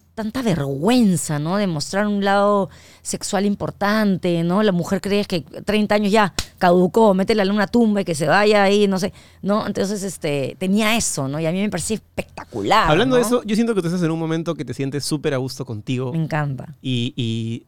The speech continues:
Speaker 2: no sé, yo te, que te sigo en las redes y veo cómo te comunicas, siento que ahora has sacado un lado sexy diario, de repente, no quiero decir sexy con esta pose forzada de tomarse un selfie en tal ángulo, pero que antes de repente no te veía. ¿Es-, puede ser así o, o, o?
Speaker 1: Sí,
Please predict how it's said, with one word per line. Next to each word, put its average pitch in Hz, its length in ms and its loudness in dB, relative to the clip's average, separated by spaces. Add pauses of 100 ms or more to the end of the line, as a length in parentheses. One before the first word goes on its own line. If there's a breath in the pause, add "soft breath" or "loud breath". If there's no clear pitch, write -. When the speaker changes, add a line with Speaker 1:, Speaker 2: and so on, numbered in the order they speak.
(120)
Speaker 2:
no 131 120 -6
sé, 127 320 -2
yo 135 140 -4
te, 135 80 -6
que 135 80 -2
te 127 80 -4
sigo 131 140 -4
en 135 40 -2
las 127 100 -2
redes 151 380 0
y 120 60 -2
veo 127 160 -2
cómo 139 180 -6
te 131 80 -8
comunicas, 127 400 -4
siento 131 200 -6
que 131 80 -4
ahora 131 360 -2 (600 loud breath)
has 151 180 -2
sacado 165 400 0
un 165 100 0
lado 160 220 2
sexy 156 1200 -2 (300)
diario, 165 640 2
de 135 80 4
repente, 147 380 0
no 143 100 -2
quiero 143 160 -2
decir 139 220 -2
sexy 143 240 -4
con 131 100 -6
esta 127 400 -4 (160)
pose 131 240 -8
forzada 131 520 0
de 123 80 -4
tomarse 123 280 -8
un 131 60 -8
selfie 131 340 -6
en 120 120 -10
tal 131 180 -4
ángulo, 135 340 -4
pero 120 300 -6 (420 soft breath)
que 120 140 -2
antes 175 260 0
de 190 60 -4
repente 147 400 -4
no 147 180 -2
te 160 220 -2
veía. 131 460 -4
¿Es-, 131 240 -10
puede 180 180 -6
ser 170 100 -4
así 202 240 -4
o, 311 100 -6
o, - 160 -12
o? - 40 -8
Speaker 1:
Sí, 185 560 2